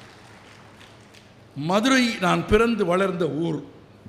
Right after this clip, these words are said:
நான் இங்கிருக்கிற பெரியோர்களுக்கு, நண்பர்களுக்கு, பெற்றோர்களுக்கு தனிப்பட்ட முறையில் சொல்லுகிறேன். கோவில்களுக்கும், திருவிழாக்களுக்கும், விடுதிகளுக்கும்,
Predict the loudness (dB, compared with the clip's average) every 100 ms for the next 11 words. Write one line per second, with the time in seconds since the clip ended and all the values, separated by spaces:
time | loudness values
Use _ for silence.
0 | -20 -20 -20 -20 -20 -20 -20 -20 -20 -20
1 | -20 -20 -20 -6 -2 0 0 0 0 0
2 | 2 2 4 4 2 0 -4 -4 -2 0
3 | 0 -2 -4 -6 -6 -4 0 0 -2 -4
4 | -6 -4 -6 -6 -8 -6 -6 -4 -4 -4
5 | -8 -12 -20 -16 -4 -2 0 0 -4 -6
6 | -14 -20 -20 -20 -20 -20 -20 -20 -20 -20
7 | -20 -20 -20 -20 -8 4 6 6 2 2
8 | 0 -2 -4 -6 -6 -4 -2 0 0 2
9 | -2 -2 -4 -6 -6 -4 -2 0 0 -2
10 | -4 -6